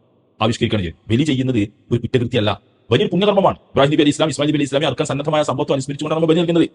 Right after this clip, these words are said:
ആ സംഭവം ചെയ്യുന്നതിന് പുണ്യമാണ്. അത് ഹജ്ജിനല്ലാത്ത നാട്ടിലുള്ള ആളുകൾക്കും ഉദഹിയത്ത് എന്ന പേരിൽ നടപ്പാക്കുന്നുണ്ട്. അപ്പോൾ നമ്മൾ അതിൽ തന്ത്രങ്ങൾ ആവിഷ്കരിക്കാൻ പാടില്ല, ഇത് ശരിയായ രീതിയല്ല. ഇനി വേറൊരു തട്ടിപ്പ് ഈ ബലിയുടെ പേരിൽ നടക്കുന്നത്,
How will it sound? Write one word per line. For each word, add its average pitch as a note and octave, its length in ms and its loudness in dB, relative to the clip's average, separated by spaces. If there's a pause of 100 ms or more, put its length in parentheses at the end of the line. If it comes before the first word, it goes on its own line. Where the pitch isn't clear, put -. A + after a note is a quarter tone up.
(340)
ആ - 120 6
സംഭവം F#3 280 2
ചെയ്യുന്നതിന് G3 280 2
പുണ്യമാണ്. F#3+ 340 2 (180)
അത് F#3+ 80 2
ഹജ്ജിനല്ലാത്ത F#3 400 2
നാട്ടിലുള്ള E3+ 280 2
ആളുകൾക്കും F3+ 280 0
ഉദഹിയത്ത് F3+ 400 2
എന്ന F#3+ 80 -2
പേരിൽ F#3 140 2
നടപ്പാക്കുന്നുണ്ട്. F#3+ 480 0 (140)
അപ്പോൾ C3 140 4
നമ്മൾ C3 140 2
അതിൽ C3 120 2
തന്ത്രങ്ങൾ C3+ 320 -2
ആവിഷ്കരിക്കാൻ A2 320 -4
പാടില്ല, G#2 300 -2
ഇത് C3+ 60 0
ശരിയായ A2+ 200 0
രീതിയല്ല. F#2+ 380 -4 (240)
ഇനി G3 100 8
വേറൊരു A#3+ 200 2
തട്ടിപ്പ് E3+ 240 0
ഈ - 20 2
ബലിയുടെ C#3+ 220 2
പേരിൽ A#2+ 140 -2
നടക്കുന്നത്, G2 440 -4